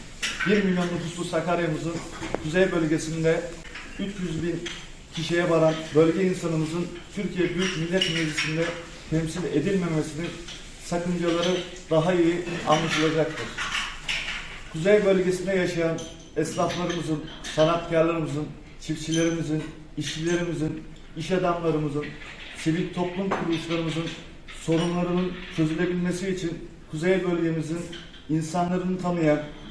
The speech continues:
kültürünü, kendine has sorunlarını, ekonomisini, hassasiyetlerini yakından bilen milletvekillerine ihtiyaç duyuyoruz.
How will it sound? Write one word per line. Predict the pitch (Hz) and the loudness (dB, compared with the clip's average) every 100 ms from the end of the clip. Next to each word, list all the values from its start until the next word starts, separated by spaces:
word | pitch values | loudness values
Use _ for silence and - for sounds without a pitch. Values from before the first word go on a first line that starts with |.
| - | -4
kültürünü, | 165 160 175 175 165 156 - - - | -2 0 0 2 0 -2 -6 -14 -4
kendine | 156 151 180 190 | 2 2 4 2
has | - 175 - | 4 2 2
sorunlarını, | 170 160 170 165 156 147 147 - 147 | -2 -2 0 0 2 0 -2 -4 -4
ekonomisini, | 143 170 180 175 165 165 160 - - - | -2 -2 0 -2 -2 -2 -4 -6 -14 -4
hassasiyetlerini | 143 147 175 170 170 180 - 180 180 180 | 0 2 2 0 0 -2 -2 -2 0 2
yakından | 165 139 - - 160 | 2 4 6 6 6
bilen | 160 160 - - - - | 6 4 0 -8 -10 -2
milletvekillerine | 156 175 180 165 165 160 160 170 175 - - 156 | 0 2 0 -2 0 0 2 0 0 2 2 0
ihtiyaç | - 175 170 - | 2 0 0 0
duyuyoruz. | 165 160 139 | 2 4 4